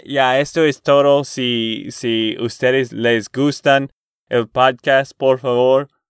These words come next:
dinos un reseña o danos un reseña en iTunes o Stitcher o donde ustedes escuchan.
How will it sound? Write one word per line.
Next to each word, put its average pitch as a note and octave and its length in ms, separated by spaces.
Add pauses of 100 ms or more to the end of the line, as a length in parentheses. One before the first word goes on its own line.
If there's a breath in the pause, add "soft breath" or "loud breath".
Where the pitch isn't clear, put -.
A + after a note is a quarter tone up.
(300)
dinos C#3+ 680 (100)
un C3 540
reseña B2+ 680
o A#2+ 140 (180)
danos C3+ 580
un C3+ 160
reseña B2+ 600 (360)
en A2 160 (220)
iTunes B2+ 540
o G2+ 140
Stitcher C#3 560
o G#2+ 380 (160)
donde B2+ 840 (420)
ustedes B2+ 540
escuchan. E3+ 640